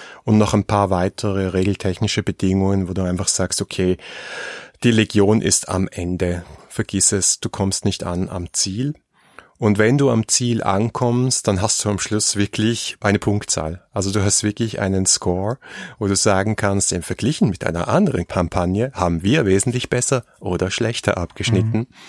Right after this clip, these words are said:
Speaker 1: Und selbst dort kannst du halt auch noch sagen, okay, wenn du da unter hundert Punkten hast, hast du halt ziemlich abgebissen und die Lage für die Zukunft, den Epilog von diesem Spiel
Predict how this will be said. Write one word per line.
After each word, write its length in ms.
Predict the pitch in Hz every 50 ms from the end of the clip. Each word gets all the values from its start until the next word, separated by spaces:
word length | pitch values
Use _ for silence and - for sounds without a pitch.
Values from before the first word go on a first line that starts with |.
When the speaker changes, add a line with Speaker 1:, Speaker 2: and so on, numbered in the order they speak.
| - - - - - - - - -
Speaker 1:
Und 180 | _ - 98 98
selbst 340 | - 117 104 - - - -
dort 260 | 95 92 98 - -
kannst 280 | - 98 95 - - -
du 100 | 92 80
halt 220 | 90 92 - -
auch 220 | - 90 90 -
noch 380 | 104 92 90 90 - - - -
sagen, 320 | - - 107 92 90 95 92
okay, 280 | 87 - - 98 95
wenn 140 | 92 95 92
du 80 | 101 90
da 80 | 95
unter 340 | 92 90 101 101 - 113 101
hundert 300 | 90 98 98 - 98 -
Punkten 480 | - - 98 95 92 - _ _ 95 92
hast, 340 | 90 90 85 - - - -
hast 220 | 92 90 - -
du 60 | 104 90
halt 180 | 90 - -
ziemlich 480 | - - 95 92 95 92 92 87 - -
abgebissen 720 | - 85 - - - 98 - - 92 - - - - 95
und 320 | 90 90 85 - - - _ _ _ _ -
die 120 | 101 98
Lage 340 | 90 90 85 87 85 104 95
für 100 | - -
die 200 | 92 95 90 -
Zukunft, 600 | - - 139 139 - - - 110 104 - - -
den 140 | 113 104 107
Epilog 580 | 117 113 - - - 95 92 90 92 104 - -
von 160 | - 98 98
diesem 280 | 98 107 - 107 98
Spiel 500 | - - - - - 98 98 101 107 101